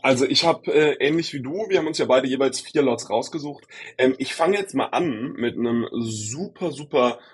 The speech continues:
ungewöhnlichen Lot, ähm, was jetzt auch keiner erwarten würde. Es geht nämlich nicht einmal um eine Uhr, sondern um eine Uhrenbox. Und zwar ist eine Lange und Söhne Collectors Box bestehend aus einer, ja, also quasi der, der, der Holzbox mit einem schönen Inlay für zwei Uhren versteigert worden bei Philips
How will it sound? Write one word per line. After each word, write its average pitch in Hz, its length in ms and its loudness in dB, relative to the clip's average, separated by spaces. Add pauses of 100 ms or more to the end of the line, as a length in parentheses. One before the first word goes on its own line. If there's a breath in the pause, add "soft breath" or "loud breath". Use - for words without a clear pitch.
(140 loud breath)
ungewöhnlichen 113 720 2
Lot, 104 320 -6 (440 loud breath)
ähm, 117 360 4
was 123 180 0
jetzt 175 100 -4
auch 135 120 -2
keiner 156 180 -2
erwarten 123 320 -2
würde. 135 140 -2
Es 135 120 -8
geht 139 160 -4
nämlich 127 240 -4
nicht - 240 -8
einmal 113 320 -4
um - 240 -8
eine 107 280 -8 (100)
Uhr, 165 380 2 (260 loud breath)
sondern 139 320 0
um 131 100 -2
eine 127 260 0
Uhrenbox. - 760 0
Und 117 180 -6
zwar 123 460 -4
ist - 280 -12
eine 123 520 2 (260 loud breath)
Lange 113 320 0
und 147 160 -2
Söhne 127 480 0
Collectors 123 760 -2
Box - 360 -8
bestehend 135 500 -6
aus 110 380 -2
einer, 107 520 -4
ja, 110 180 -2
also 120 160 -8
quasi 107 260 -4
der, 101 140 -2
der, 98 180 -6
der - 300 -8
Holzbox - 720 -4
mit 117 100 -8
einem 107 180 -6
schönen 110 280 -6
Inlay 131 340 0
für 117 300 -6
zwei 110 400 -2
Uhren 151 300 -2
versteigert - 520 -8
worden 101 260 -6
bei 107 220 0
Philips - 500 -8